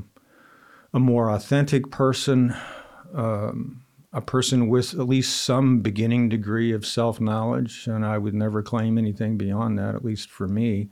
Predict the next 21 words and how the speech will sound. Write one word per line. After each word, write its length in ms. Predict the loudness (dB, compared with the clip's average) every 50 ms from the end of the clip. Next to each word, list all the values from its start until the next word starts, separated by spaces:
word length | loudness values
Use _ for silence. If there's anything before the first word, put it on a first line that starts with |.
| _ -20 -20 -20 -20 -20 -20 -20 -20 -20 _ _ _ _ _
Um, 560 | -2 0 0 2 0 0 0 -2 -4 -6 -8 -10 -16 -20 -20 -20 -20 -20 -20 _ _ _ _ -18
but 500 | -18 -18 -16 -18 -8 -2 -2 0 0 2
yeah, 320 | 2 2 2 2 0 -4 -10 -16 _ _ _ -20 -20 _ _ _ _ _ _ _ -20 -20 -20 -20 -20 -20 -20 _ _ _ _ _ _ _ _ -4
I 140 | 0 0
want 340 | 2 2 4 2 2 0 -2 -6
to 580 | -2 2 2 4 4 4 4 2 2 0 -2 -6 -10 -18 -20 -10 -8 -2
become 720 | -2 -2 -2 0 0 2 2 4 4 4 4 2 0 -4 -10 _ -20 -20 _ _ _ _ _ _ _ _ _ _ _ _
the 80 | -10 -10
person 500 | -4 0 2 2 2 2 2 2 2 4
that 180 | 2 0 -2 -2
God 240 | 0 0 2 0 0
would 160 | -2 -4 -4
have 340 | -4 -4 -2 -2 -2 -2 -4
me 180 | -4 -4 -4 -4
to 120 | -6 -8
be, 460 | -6 -4 -4 -4 -4 -4 -6 -6 -8 -12 _ _ _ _ _ _ _ _ _ _ _ _ _ _ _ _ _ _ _ _ _ _ _ _ -4
and 300 | -2 -2 0 -2 -2 -2
I'm 280 | -2 -2 0 0 2
a 60 | 0 2
book 260 | 0 -2 -2 -2 -8
person. 500 | -10 -10 -10 -8 -8 -10 -8 -10 -12 -14